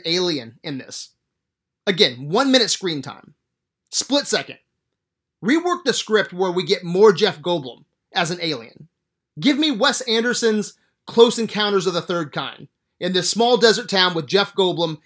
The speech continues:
as an alien. That is Pantheon. That's the movie I want to see.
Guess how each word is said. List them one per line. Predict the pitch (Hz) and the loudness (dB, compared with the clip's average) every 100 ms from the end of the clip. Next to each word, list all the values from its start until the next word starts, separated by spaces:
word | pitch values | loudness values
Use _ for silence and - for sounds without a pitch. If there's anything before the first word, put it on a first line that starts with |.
| _ | _
as | 165 165 | -4 -4
an | 170 | -4
alien. | 160 139 123 120 _ - | -6 -6 -10 -14 _ -14
That | 147 208 302 185 - - - _ | 0 4 4 2 -4 -16 -20 _
is | 196 175 | 0 0
Pantheon. | - 208 170 147 110 - 156 _ _ _ _ | 0 0 0 -4 -8 -14 -20 _ _ _ _
That's | 226 302 | 0 0
the | - | 0
movie | 294 285 247 | 0 0 2
I | 185 | 2
want | 170 143 | 0 -4
to | 135 | -12
see. | 139 - | -16 -18